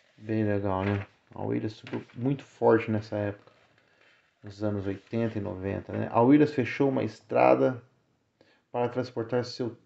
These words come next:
tudo de vento. Principalmente nos anos noventa, ela foi bem soberana. Lamentável só o carro de noventa e quatro não ter ajudado tanto o nosso Ayrton Senna. Ayrton Senna, segundo médico da Fórmula Um.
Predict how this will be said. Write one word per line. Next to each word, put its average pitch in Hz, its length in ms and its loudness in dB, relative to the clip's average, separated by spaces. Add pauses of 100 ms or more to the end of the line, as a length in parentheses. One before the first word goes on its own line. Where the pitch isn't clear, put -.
(160)
tudo 156 240 0
de 107 140 0
vento. 101 380 0
Principalmente 131 420 -4
nos 151 180 0
anos 131 220 2
noventa, 107 400 0
ela 120 160 0
foi 113 340 -6 (160)
bem 123 600 0
soberana. 104 640 -2 (1500)
Lamentável 123 600 6
só 127 220 6
o 127 60 -2
carro 131 280 6
de 127 100 -2
noventa 131 400 2
e 117 60 -2
quatro 113 640 6 (1800)
não 120 220 -4
ter 117 200 0
ajudado 113 440 6
tanto 113 280 0
o - 20 2
nosso 110 500 0
Ayrton 107 380 -2
Senna. 107 400 -2
Ayrton 123 280 2
Senna, 131 340 0
segundo 127 600 -2
médico 127 380 0
da 117 100 -2
Fórmula 110 400 -2
Um. 107 260 -4